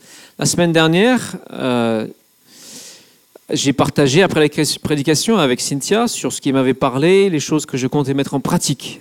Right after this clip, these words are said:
après cette prédication. Et j'ai réussi à mettre deux, trois choses en pratique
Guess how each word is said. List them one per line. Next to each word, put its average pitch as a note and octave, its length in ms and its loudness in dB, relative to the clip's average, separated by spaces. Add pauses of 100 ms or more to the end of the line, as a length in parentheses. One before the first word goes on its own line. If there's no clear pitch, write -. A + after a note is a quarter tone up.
(160)
après - 260 -4
cette B2+ 200 -8
prédication. A#2+ 760 -6
Et A2 80 -6
j'ai B2 120 -4
réussi E3 380 2
à E3+ 80 0
mettre E3+ 300 0
deux, D#3+ 100 2
trois D#3 160 -2
choses C3+ 240 -6
en C3 80 -2
pratique A#2+ 500 -8